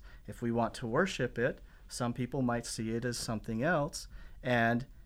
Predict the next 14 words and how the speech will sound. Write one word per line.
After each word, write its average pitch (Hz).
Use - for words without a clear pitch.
that 127
could 156
be 127
very 120
much 113
a 127
truth 104
for 127
them. 123
Is 107
that 113
a 113
p-, -
correct 135